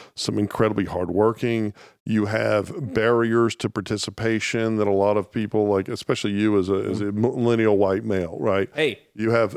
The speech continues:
Speaker 1: you have barriers to participation that never existed before. And you have some of them that are just so incredibly impressive. But as an employer, I own a couple of small businesses.
Speaker 2: Mm.
Speaker 1: You also have some of them that fucking just act like they're entitled to
Speaker 2: The worst.
Speaker 1: everything.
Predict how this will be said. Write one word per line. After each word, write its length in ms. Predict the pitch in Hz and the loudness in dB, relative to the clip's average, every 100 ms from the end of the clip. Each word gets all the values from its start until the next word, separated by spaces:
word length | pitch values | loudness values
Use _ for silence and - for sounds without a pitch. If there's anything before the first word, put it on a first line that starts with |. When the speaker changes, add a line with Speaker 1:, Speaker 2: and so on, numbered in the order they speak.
| 151 | 0
Speaker 1:
you 140 | 120 | 2
have 180 | 104 101 | 2 2
barriers 400 | 113 117 120 113 | 4 4 4 0
to 100 | - | -4
participation 680 | 117 107 104 - 110 104 110 | -6 -6 -4 0 0 0 0
that 80 | 101 | 2
never 300 | 101 101 101 | 2 2 -2
existed 480 | 92 101 92 104 | 0 -2 -2 -4
before. 520 | 92 90 104 101 98 90 - - - _ _ | -6 -4 2 4 4 0 -8 -20 -20 _ _
And 320 | 113 110 110 | -2 0 2
you 80 | 139 | 0
have 120 | 202 | 0
some 200 | - 233 | 0 0
of 140 | 240 151 | 2 2
them 240 | 123 113 | 0 0
that 180 | 107 107 | 0 2
are 80 | 107 | 0
just 280 | 110 113 | 0 -2
so 220 | - 139 139 | 0 0 2
incredibly 580 | 110 - 123 123 113 | 0 0 0 2 0
impressive. 680 | 104 90 - 117 104 92 85 - - _ _ _ | -2 -2 0 0 0 -6 -6 -14 -20 _ _ _
But 120 | - 113 | -2 0
as 160 | 123 | 2
an 80 | 117 | 0
employer, 540 | 101 - - 104 101 | 0 2 4 4 4
I 20 | 104 | 2
own 120 | 101 | 0
a 40 | |
couple 280 | - 101 95 | -2 -2 -2
of 80 | 87 | -2
small 260 | - 107 92 | -2 -2 2
businesses. 680 | 101 98 98 82 87 80 - | 2 2 -2 -2 -4 -4 -6
Speaker 2:
Mm. 180 | 104 101 - | -8 -8 -6
Speaker 1:
You 180 | 107 143 | 0 2
also 300 | 151 - 104 | 2 0 -2
have 140 | 95 | -2
some 260 | - 107 98 | -2 -2 -2
of 80 | |
them 300 | 87 90 87 | -2 -4 -4
that 240 | 80 87 87 _ _ _ - | -2 -2 -2 _ _ _ -20
fucking 600 | - 113 104 - 87 85 | 0 0 0 -4 -8 -6
just 280 | 98 92 | -6 -4
act 200 | 113 101 104 | -2 -2 0
like 140 | 98 | 0
they're 140 | 104 95 | 0 0
entitled 640 | 90 - 107 104 104 98 | -2 -2 0 2 0 -2
to 140 | - | -2
Speaker 2:
The 80 | 143 | 0
worst. 480 | 127 113 127 123 110 | 0 0 0 0 -2
Speaker 1:
everything. 520 | 104 104 101 87 80 | -2 -2 -2 -6 -8